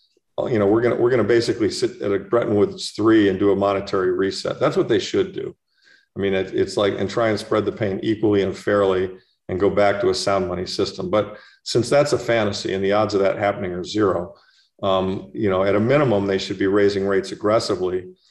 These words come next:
if they wanna defend the currency and, and try to, you know, and, and, and they should take the pain of a recession. I mean, sadly, given the way it's all so blown up and out of proportion, that recession would probably turn into a depression.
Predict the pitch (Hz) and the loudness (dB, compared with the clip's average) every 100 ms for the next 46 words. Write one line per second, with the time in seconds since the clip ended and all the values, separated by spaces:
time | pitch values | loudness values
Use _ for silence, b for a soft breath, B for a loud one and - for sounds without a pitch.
0 | b - 95 104 98 98 92 92 107 98 | b -6 0 2 4 2 0 -2 -2 -2
1 | 92 - 98 92 - 95 92 92 - 92 | -2 -2 -2 -2 -2 0 0 -2 -4 -6
2 | - 98 95 92 95 92 b b _ - | -2 2 2 0 -2 -8 b b _ -6
3 | 101 95 113 117 117 131 120 117 - 110 | -2 0 0 0 0 2 2 2 2 -2
4 | - 156 147 110 - 98 95 90 90 95 | -2 -4 -2 -6 -4 -4 -4 -4 -2 -2
5 | 92 104 95 - - - b b _ - | 0 0 0 -2 -8 -10 b b _ -4
6 | 104 107 107 104 - 156 175 107 104 104 | 0 2 0 -2 0 4 4 4 2 2
7 | 113 107 110 107 104 - 101 113 107 101 | 0 2 2 2 0 -4 -6 -2 0 0
8 | 101 - - - 107 101 101 104 104 101 | 2 0 2 -2 2 2 2 0 -2 -2
9 | 107 98 92 - 123 - 131 123 - 92 | 0 0 -2 -8 -10 -2 2 4 2 -6
10 | 95 b b b - 110 107 101 117 107 | -8 b b b -4 0 2 2 2 2
11 | 107 98 98 104 98 92 98 95 101 95 | 0 0 0 0 0 0 -2 0 -2 -2
12 | 92 90 90 87 - 92 92 - | -2 -2 -2 -4 0 0 -2 -10